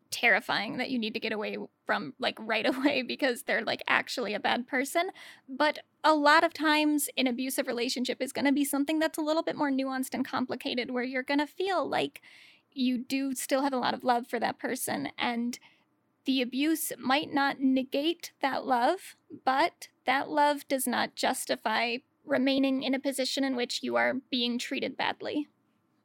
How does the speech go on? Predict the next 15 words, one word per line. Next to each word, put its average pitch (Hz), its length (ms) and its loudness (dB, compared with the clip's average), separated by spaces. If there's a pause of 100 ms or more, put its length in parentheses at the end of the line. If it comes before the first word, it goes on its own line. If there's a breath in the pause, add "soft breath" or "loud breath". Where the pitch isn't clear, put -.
I 392 120 0
also 440 200 2
like 311 200 2
the 285 60 0
way 269 100 2
that 254 140 -4
Pamela 262 320 0
just 247 180 -4
talks 262 280 -4
about 247 240 0
relationships 277 920 0
and 247 160 0
marriage 269 380 0
specifically, 330 640 -2
where 269 240 0